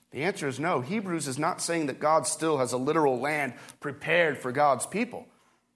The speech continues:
Christians today. We know that because the author of Hebrews has been quoting from Psalm ninety-five throughout Hebrews chapter three, a, a psalm written by King David. David lived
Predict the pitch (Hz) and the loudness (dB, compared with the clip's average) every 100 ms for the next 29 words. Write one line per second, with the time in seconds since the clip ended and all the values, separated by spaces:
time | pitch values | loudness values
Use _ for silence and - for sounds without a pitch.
0 | _ - 202 196 - 135 117 - 131 240 | _ -2 0 0 -2 -4 -4 -2 2 2
1 | 233 - - _ _ _ _ _ _ _ | 0 -8 -20 _ _ _ _ _ _ _
2 | _ _ - 147 190 233 165 156 165 151 | _ _ -8 2 4 6 4 2 0 6
3 | 175 208 180 160 185 220 175 156 143 170 | 8 6 4 0 0 0 0 0 0 -2
4 | 170 233 269 185 175 - - 175 170 214 | 2 4 4 4 -2 -6 -4 -2 2 4
5 | 208 202 202 202 190 208 208 208 202 208 | 4 6 4 2 4 6 4 4 6 8
6 | 294 - - - 175 143 131 - 123 - | 6 0 -16 -8 -4 -2 -2 0 0 0
7 | 113 - 135 139 - - - 175 - 269 | -10 -6 0 0 -2 -6 0 2 4 6
8 | 294 220 214 240 208 196 196 180 - - | 6 6 4 2 6 8 8 4 -2 -2
9 | 302 240 247 339 269 120 - _ _ _ | 0 2 2 2 -2 -6 -16 _ _ _
10 | _ _ _ _ _ _ _ _ _ - | _ _ _ _ _ _ _ _ _ -6
11 | 151 151 117 123 165 165 139 | -2 -2 -2 -2 0 0 -2